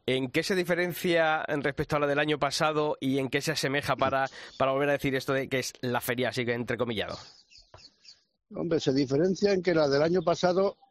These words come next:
Speaker 2: ha pasado. <laughs> Eso no es que más duda.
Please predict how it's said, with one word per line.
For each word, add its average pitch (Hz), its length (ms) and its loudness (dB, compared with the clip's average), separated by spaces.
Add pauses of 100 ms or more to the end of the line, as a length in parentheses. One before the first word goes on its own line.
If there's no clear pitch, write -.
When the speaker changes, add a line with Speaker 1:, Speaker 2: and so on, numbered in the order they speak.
(520)
Speaker 2:
ha 151 120 2
pasado. 127 440 2 (260)
<laughs> 175 580 2 (1300)
Eso 151 280 2
no 165 120 2
es 160 60 -2
que 156 80 -4
más 151 160 2
duda. 143 240 2